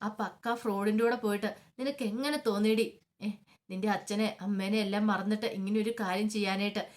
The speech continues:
അത് കല്യാണത്തിന് മുമ്പ്?" എന്നൊക്കെ ചോദിച്ചുകൊണ്ട് ഭയങ്കരമായിട്ട് റേസ് ആവുകയാണ്. അപ്പോഴേക്കും സ്വാതി അച്ചുവൊക്കെ വന്നിട്ട് പറഞ്ഞു, "വേണ്ടമ്മേ, ഇനിയൊന്നും പറയണ്ട.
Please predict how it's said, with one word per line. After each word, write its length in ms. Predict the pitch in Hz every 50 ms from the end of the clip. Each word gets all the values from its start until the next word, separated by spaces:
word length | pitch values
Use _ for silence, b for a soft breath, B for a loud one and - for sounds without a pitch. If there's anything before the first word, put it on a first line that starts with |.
| B B B
അത് 160 | 185 170 190
കല്യാണത്തിന് 600 | 190 - 208 220 214 190 180 180 185 190 220 208
മുമ്പ്?" 320 | 226 214 202 196 196 214 208 208 B B B B B _ -
എന്നൊക്കെ 300 | 208 196 208 214 214 226
ചോദിച്ചുകൊണ്ട് 420 | - 226 202 202 202 226 220 226 233 233
ഭയങ്കരമായിട്ട് 600 | 202 185 165 165 180 190 220 226 226 220 226 240
റേസ് 220 | 226 196 202 202 240
ആവുകയാണ്. 300 | 214 214 214 208 196 - - _ -
അപ്പോഴേക്കും 400 | - - 165 160 160 160 - 202 196 B B B B B -
സ്വാതി 380 | - - 208 170 170 160 180
അച്ചുവൊക്കെ 340 | 202 185 - 208 196 190 202
വന്നിട്ട് 220 | 196 196 190 196
പറഞ്ഞു, 180 | 208 202 196 190 - - _ -
"വേണ്ടമ്മേ, 540 | 185 185 165 175 185 202 208 202 202 185 -
ഇനിയൊന്നും 280 | 185 190 196 196 208 214
പറയണ്ട. 360 | 220 202 185 190 208 214 208